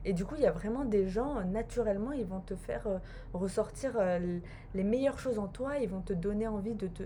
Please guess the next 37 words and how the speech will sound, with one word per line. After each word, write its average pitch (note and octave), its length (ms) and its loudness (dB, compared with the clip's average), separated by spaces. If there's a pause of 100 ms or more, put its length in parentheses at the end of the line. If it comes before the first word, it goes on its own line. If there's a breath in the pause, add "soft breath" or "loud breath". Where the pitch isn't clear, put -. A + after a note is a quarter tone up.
(140)
de E3 140 -2
t'aimer B3 460 0
toi-même. A#3 680 0 (600 loud breath)
Et F#3 220 4
voilà, F#3 260 4
c'est D3+ 380 -4
ça A3 260 2
que A3 220 -2
je E3 340 -2
cherche, - 520 -2
euh, E3+ 280 0 (1000 loud breath)
dans, E3+ 320 4
dans E3+ 160 4
une F3 180 2
relation. E3+ 480 4
Et - 120 0
je F3 80 2
me E3+ 100 4
dis E3 160 -2
pas B3 180 4
que - 280 -2 (400)
je D#3+ 80 -6
vais E3 100 -2
pas A#3+ 100 6
me A#3 60 0
forcer - 320 -2
à G#3+ 80 4
être - 160 -2
avec E3 240 0
quelqu'un, F#3+ 500 0 (540 loud breath)
enfin, F#3 160 2
forcer G#3 320 0
une G3 120 4
connexion G3 420 -2
avec F3 240 0
quelqu'un, G#3+ 500 0 (680 loud breath)
euh, E3+ 420 2